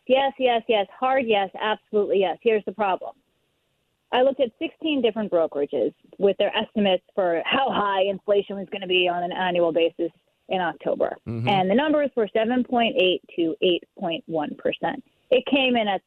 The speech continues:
Speaker 1: seven point seven percent. Bang! The market just, like, explodes. It's the biggest <laughs> explosion in the stock market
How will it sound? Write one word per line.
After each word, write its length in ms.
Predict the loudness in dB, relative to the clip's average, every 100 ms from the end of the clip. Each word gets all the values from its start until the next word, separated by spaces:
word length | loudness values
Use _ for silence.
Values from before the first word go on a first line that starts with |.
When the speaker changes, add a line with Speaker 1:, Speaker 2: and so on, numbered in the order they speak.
| -6
Speaker 1:
seven 260 | -6 -8
point 300 | -10 -10 -8 -4
seven 280 | -4 -4
percent. 420 | -8 -4 -2 -2 -6 _ _ 0
Bang! 420 | 2 2 2 0
The 40 | 2
market 300 | 0 0 0
just, 160 | 0
like, 140 | 0 0
explodes. 760 | -2 -4 -4 0 2 0 -2 -4
It's 120 | -6 -4
the 60 |
biggest 400 | 0 2 2 -2
<laughs> 40 | -2
explosion 760 | -4 -4 -2 2 2 0 -2
in 80 | -2
the 180 | 0 -2
stock 280 | 0 -2 -2
market 380 | -4 -2 -2 -2